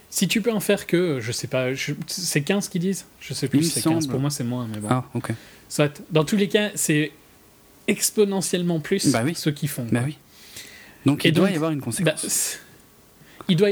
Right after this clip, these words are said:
Speaker 1: oui, il doit y avoir une conséquence. C'est pas comme si t'avais dit, « Ah, d'habitude, on n'en fait que quinze, euh,
Speaker 2: Mm.
Speaker 1: mais là, on va en faire vingt-deux, », tu vois,
Speaker 2: Ouais, ouais,
Speaker 1: euh,
Speaker 2: ouais.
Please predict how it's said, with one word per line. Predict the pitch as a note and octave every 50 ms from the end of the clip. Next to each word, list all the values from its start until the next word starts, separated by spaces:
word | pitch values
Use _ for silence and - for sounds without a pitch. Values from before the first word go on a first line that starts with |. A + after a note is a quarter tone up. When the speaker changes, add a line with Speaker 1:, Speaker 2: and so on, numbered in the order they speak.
| G#3
Speaker 1:
oui, | F#3+ F#3+ G#3 G3+ D3 C#3
il | C#3+
doit | C3+ E3 E3+
y | E3
avoir | D3 D#3 D3+
une | E3 D3+
conséquence. | D3 D#3+ D#3 - - C#3+ - F3 D#3+ -
C'est | - D#3
pas | G#3 G#3+
comme | G#3 G3+ F3+ E3+
si | - - D3+
t'avais | - E3 D#3 E3 D#3+
dit, « | F3+ A3 G#3+ - - - - -
Ah, | - G#3 G3
d'habitude, | E3 E3+ E3+ F3 E3+ - G#3+ F#3 F3
on | D#3+ D3+
n'en | D3 D3 D3
fait | C#3+ - D3+
que | D3 - F3+
quinze, | F3 - A3 G3+ A3+ A3+ F3 C3+ C#3
euh, | C3+ C3
Speaker 2:
Mm. | C#3 C#3+ C#3+ - - - - - - -
Speaker 1:
mais | C3
là, | D#3 F3+ F#3
on | E3
va | C#3+ C#3 D3
en | C#3+ C#3+
faire | - E3 D3+ C3+ C#3
vingt-deux, », | B2+ D#3 D3+ D#3+ D#3+ C#3 C3 C3+ C3 C3 D#3+ F3+ F#3 F3 -
tu | - C#3
vois, | B2+ C#3
Speaker 2:
Ouais, | D3+ D#3+
ouais, | D#3+
Speaker 1:
euh, | D3+ A#2+ A#2 A#2 A#2 B2
Speaker 2:
ouais. | A#2+